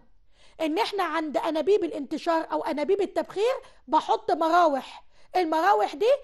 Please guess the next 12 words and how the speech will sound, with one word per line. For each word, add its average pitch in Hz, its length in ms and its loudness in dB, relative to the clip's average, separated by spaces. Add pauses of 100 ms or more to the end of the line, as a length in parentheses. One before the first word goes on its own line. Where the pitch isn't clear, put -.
(160)
من 370 220 -4
شأنها 403 560 -2 (240)
إنها 359 340 -4
هتدوب 311 640 -2
لك 349 160 2
التلج 359 380 0
اللي 311 140 0
موجود 294 440 0
على 330 240 0
الأنابيب. 294 640 0 (1120)
بيسيح 339 1120 2
التلج، 440 500 2